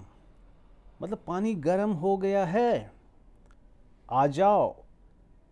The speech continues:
स्नान करो, नहाओ, take your shower। Hmm,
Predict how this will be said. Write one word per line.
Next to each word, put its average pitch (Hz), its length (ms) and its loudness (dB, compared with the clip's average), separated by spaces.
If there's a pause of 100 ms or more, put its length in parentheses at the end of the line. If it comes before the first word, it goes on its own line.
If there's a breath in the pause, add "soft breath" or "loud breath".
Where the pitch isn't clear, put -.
(1400)
स्नान 170 460 2
करो, 170 380 0
नहाओ, 147 800 2 (680)
take 180 220 -2
your 180 100 -2
shower। 196 560 -2 (540)
Hmm, 180 240 -8